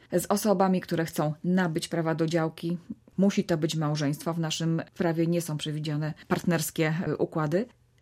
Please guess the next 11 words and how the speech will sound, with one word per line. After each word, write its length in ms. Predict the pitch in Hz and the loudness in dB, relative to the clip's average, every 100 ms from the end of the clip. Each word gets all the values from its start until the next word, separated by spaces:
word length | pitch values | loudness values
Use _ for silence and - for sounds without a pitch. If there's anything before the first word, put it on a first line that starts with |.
| - | -2
Taka 300 | 247 240 - | -2 0 2
umowa 460 | 190 180 170 170 | 4 4 4 2
jest 440 | 165 165 160 - - - _ | 2 0 -2 -8 -18 -18 _
podpisywana 920 | 185 - 175 - 170 170 160 156 139 147 | -2 -2 -4 0 0 2 0 2 0 0
w 20 | |
obecności 840 | - 156 147 - 139 - - 143 147 | -4 -4 -6 -2 -4 -4 -8 -10 -6
notariusza. 880 | 185 233 233 208 202 190 - 196 180 - | 0 0 2 2 2 2 0 -2 -4 -4
Notariusz 400 | 180 - 160 156 | -6 -4 -4 -4
potwierdza 460 | 160 - 147 156 | -8 -6 -4 -4
zgodność 640 | 147 156 143 139 143 - - | -4 -4 -2 -2 -2 -6 -8
podpisów, 800 | 143 - 143 - 139 - - | -8 -8 -8 -6 -6 -8 -16